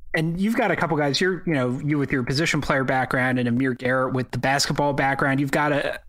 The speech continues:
some guys on the team who have, you know, a little bit more athletic, you know, general athletic background than just a pitching background. So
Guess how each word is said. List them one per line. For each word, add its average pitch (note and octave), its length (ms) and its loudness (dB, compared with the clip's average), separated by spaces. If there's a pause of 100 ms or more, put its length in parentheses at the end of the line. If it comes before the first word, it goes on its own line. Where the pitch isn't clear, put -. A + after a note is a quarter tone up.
(120)
some E3 360 0 (140)
guys E3+ 300 2
on E3+ 100 2
the D#3 80 2
team D#3 320 2
who C3+ 500 2 (380)
have, C#3+ 720 0 (160)
you F3+ 80 0
know, D3 160 2
a E3+ 60 2
little G3 220 4
bit F#3 100 2
more D3+ 240 2
athletic, C#3 880 0
you D#3 140 0
know, B2 60 0
general D#3 360 2
athletic C3+ 440 2
background B2+ 420 2
than A#2+ 160 0
just - 220 0
a - 20 -4
pitching D#3 360 0
background. A#2 440 0
So C3 240 0